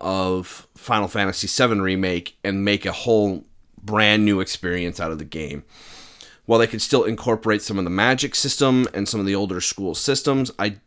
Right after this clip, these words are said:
think th-, I like the new combat that Final Fantasy's been bringing around, so I'd love to see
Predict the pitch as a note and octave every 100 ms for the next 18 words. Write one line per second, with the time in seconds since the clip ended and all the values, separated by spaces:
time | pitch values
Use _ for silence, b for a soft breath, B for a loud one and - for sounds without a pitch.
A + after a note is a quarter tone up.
0 | _ - A2+ - F2+ - F#2+ G2+ C3 C3
1 | A2+ - - C#3+ C#3+ A2 G2 F2+ G2 F2+
2 | E2+ F2+ E2+ - E2+ F2+ E2 F2 E2+ F2
3 | F2 F2 F#2 F#2+ E2+ F2 A2 D3 E3+ E3
4 | C3+ C3 - A2 G#2